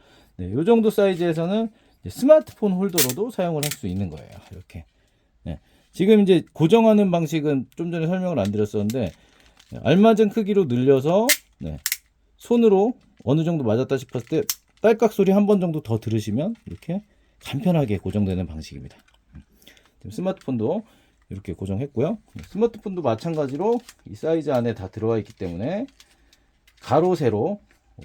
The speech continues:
원하는, 가로, 세로 원하는 방향으로 다 이렇게 고정을 할 수가 있죠. 스마트폰 고정해서,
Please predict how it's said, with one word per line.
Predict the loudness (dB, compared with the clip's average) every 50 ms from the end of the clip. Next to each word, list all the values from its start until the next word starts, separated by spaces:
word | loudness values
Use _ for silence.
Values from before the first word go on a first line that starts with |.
| -8 -6
원하는, | -4 -4 -2 -4 -4 -6 -10 -12 -16 _ _ _ _ _ -20 -20 -20 -20 _ _ _ _ _ _ _ _ _ _ _ _ _ _ _ _ -20 -20 -20 _ _ _ _ _ _ _ _ _ _ _ _ _ _ 0 0 0 0 -6 _ _ _ _
가로, | -16 -12 -6 -6
세로 | -6 -6 -4 -6 -4 -6 -6 -8 -10 -16 _ _ _ _ _ _
원하는 | -10 -6 -4 -4 -4 -4 -4
방향으로 | -6 -6 -6 -8 -8 -10 -10
다 | -10 -8 -6 -8 -8 -8 -12 _ _ _ _ _ _ _ _ _
이렇게 | _ _ -10 -8 -6 -6 -8 -8
고정을 | -6 -6 -4 -4 -4 -4 -4 -4
할 | -6 -8
수가 | -8 -8 -8 -8 -8
있죠. | -8 -10 -14 -18 -18 -18 _ _ _ _ _ _ _ _
스마트폰 | -10 -4 -4 -4 -2 -2 -4 -4 -2
고정해서, | -2 -2 0 0 0 0 0 2 2 4 4 2 0